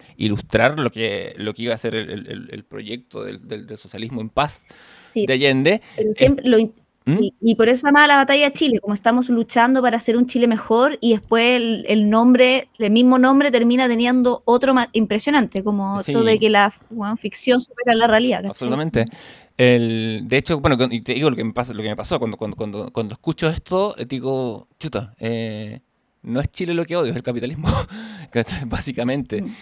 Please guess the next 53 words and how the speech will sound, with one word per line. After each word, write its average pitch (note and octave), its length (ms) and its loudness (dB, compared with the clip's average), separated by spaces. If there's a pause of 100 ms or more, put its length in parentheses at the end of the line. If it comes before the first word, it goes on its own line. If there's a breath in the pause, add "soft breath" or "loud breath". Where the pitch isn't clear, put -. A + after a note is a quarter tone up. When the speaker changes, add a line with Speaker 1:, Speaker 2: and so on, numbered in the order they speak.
(220 loud breath)
Speaker 1:
El, A#2 320 2
el, A2 380 -4
el A2+ 300 -4
país C3 280 -2
que F3+ 140 -8
se - 260 -10
sueña C3+ 640 0
acá, C3+ 500 -2
eh, A#2+ 600 -6
bueno, E3 200 0
Pato E3+ 180 2
Guzmán F#3 400 -2
había, E3 400 2
eh, D3+ 60 -6 (360)
hecho A#2 400 -6
este - 120 -2
corto D3+ 200 2
que D3+ 80 -4
se - 60 -6
llama D3 160 2
El C#3 60 -6
Primer C#3+ 280 -2
Año, F#3 240 -2 (480)
eh, B2+ 460 2
antes, D3+ 360 0
o - 40 -12
sea, B2+ 80 4
no A#2+ 60 0
este - 120 -4
corto, G2 160 -4
un G#2+ 60 -6
documental G#2+ 440 0
que - 60 -10
se A2+ 60 -8
llama B2+ 140 0
El A#2+ 40 -6
Primer C3 220 -2
Año, C3 160 -2
que, G#2 160 -12
que, - 160 -14
que - 180 -8
es A2+ 120 -10
una A#2 180 -6
crónica B2+ 340 0
de A#2 80 2
los A2 180 -4
primeros A#2 380 -2 (100)
doce, A2+ 420 -6 (120)
de, G2+ 120 -6
doce A#2 280 -4
meses B2 220 -6
de C#3 60 -2
Allende, C#3 360 0